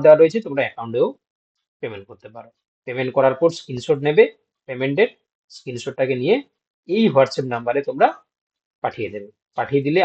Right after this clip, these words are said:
আমাদের টিম তোমাদেরকে এই WhatsApp এবং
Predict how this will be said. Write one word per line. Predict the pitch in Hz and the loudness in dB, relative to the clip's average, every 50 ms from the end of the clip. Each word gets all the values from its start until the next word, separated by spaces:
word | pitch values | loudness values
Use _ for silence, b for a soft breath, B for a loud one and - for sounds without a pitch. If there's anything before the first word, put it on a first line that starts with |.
| 135 | 2
আমাদের | 123 127 123 131 - - _ _ | 0 0 -2 -2 -4 -6 _ _
টিম | 165 175 214 254 277 - _ _ _ _ _ _ _ - | -4 -2 -2 -2 -4 -8 _ _ _ _ _ _ _ -10
তোমাদেরকে | 127 123 120 123 123 120 - 143 143 143 - - _ _ _ _ _ _ _ _ _ _ - | -6 -4 -4 -2 -4 -2 0 0 0 0 0 -6 _ _ _ _ _ _ _ _ _ _ -16
এই | 123 117 113 107 101 127 | -12 -12 -10 -12 -4 0
WhatsApp | 127 135 135 - - 170 151 151 | 0 0 0 0 -2 0 0 2
এবং | 143 147 | 0 0